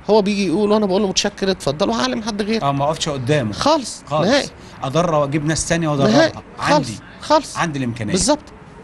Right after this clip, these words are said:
Speaker 2: اتفضل يا فندم.
Speaker 1: اتفضل.
Speaker 2: واحنا ماشيين كده ممكن
Speaker 1: اللي في
Speaker 2: تشرح
Speaker 1: وشنا
Speaker 2: لنا؟
Speaker 1: ده يا
Speaker 2: آه.
Speaker 1: أحمد بيه، ده مصنع الأمونيا.
Speaker 2: آه.
Speaker 1: ده قلب المجمع.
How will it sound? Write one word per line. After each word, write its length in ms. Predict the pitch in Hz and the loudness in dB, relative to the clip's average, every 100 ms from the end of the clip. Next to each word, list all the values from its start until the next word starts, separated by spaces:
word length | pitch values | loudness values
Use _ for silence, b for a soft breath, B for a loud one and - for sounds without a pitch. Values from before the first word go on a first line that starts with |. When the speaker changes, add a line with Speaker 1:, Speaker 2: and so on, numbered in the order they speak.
| - - | -18 -2
Speaker 2:
اتفضل 220 | 143 110 | -2 -2
يا 40 | |
فندم. 180 | 95 76 - - | -6 -12 -16 -4
Speaker 1:
اتفضل. 260 | 139 - - - - | -4 -4 -10 -12 -2
Speaker 2:
واحنا 220 | 190 214 | -2 0
ماشيين 320 | 185 - 202 | 0 0 -2
كده 220 | 196 202 175 | -2 0 0
ممكن 380 | 190 - 156 139 | 0 0 -2 2
Speaker 1:
اللي 240 | 170 170 170 | 2 4 2
في 60 | |
Speaker 2:
تشرح 100 | 180 | 2
Speaker 1:
وشنا 240 | 175 - 220 | 4 4 4
Speaker 2:
لنا؟ 140 | 214 | 4
Speaker 1:
ده 160 | 214 226 | 4 4
يا 60 | 208 | 4
Speaker 2:
آه. 40 | |
Speaker 1:
أحمد 200 | 147 175 | 2 0
بيه، 160 | 226 226 | 0 2
ده 200 | 202 190 | 4 6
مصنع 400 | 202 202 208 165 | 4 2 2 2
الأمونيا. 520 | 143 143 190 262 285 - - | 0 -4 -4 -4 -4 -8 -6
Speaker 2:
آه. 180 | 131 117 - - 170 | -2 -2 -4 -2 4
Speaker 1:
ده 360 | 254 277 262 - 208 | 6 6 2 0 0
قلب 240 | 254 208 | 2 0
المجمع. 520 | 208 185 175 170 123 | -2 -2 0 0 -2